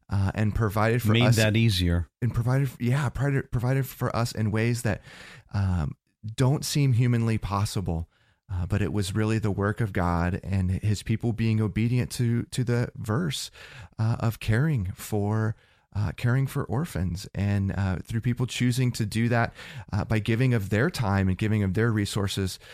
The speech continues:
Speaker 1: uh, so that we could, uh, fulfill what God had called us to do and welcoming that child into our family.
Speaker 2: So obviously helping financially, that's a big thing.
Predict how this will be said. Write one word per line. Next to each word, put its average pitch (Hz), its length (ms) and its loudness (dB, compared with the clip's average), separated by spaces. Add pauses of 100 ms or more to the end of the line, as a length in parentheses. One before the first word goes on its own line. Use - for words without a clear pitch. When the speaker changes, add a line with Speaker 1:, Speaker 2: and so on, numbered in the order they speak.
(280)
Speaker 1:
uh, 92 120 0
so - 140 0
that 92 240 2
we 107 260 0
could, 95 520 -2
uh, 92 180 -2
fulfill 107 380 -2
what 73 160 -4
God 98 140 0
had 95 120 -2
called - 300 -2
us 139 220 0
to 123 100 -4
do 98 160 2
and 87 200 -4
welcoming 98 460 0
that 80 140 -6
child 85 300 -2
into 80 180 -2
our 82 100 -4
family. 80 400 -2 (100)
Speaker 2:
So - 180 0
obviously 143 600 4
helping 123 460 4
financially, 104 640 4
that's 98 220 4
a 95 60 2
big 90 240 2
thing. 95 360 2